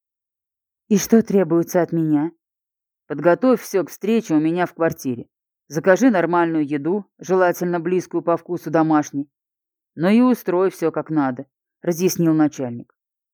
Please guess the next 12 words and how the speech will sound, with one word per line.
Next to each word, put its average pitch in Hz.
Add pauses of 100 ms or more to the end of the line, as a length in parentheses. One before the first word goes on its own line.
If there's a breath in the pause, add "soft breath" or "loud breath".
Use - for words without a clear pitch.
(200)
«На 196
сколько 302
персон 233
ужин?» 135 (500)
спросила 170
я, 170
не 160
особо 170
воодушевленная 165
такой 165
второстепенной 175
работой. 151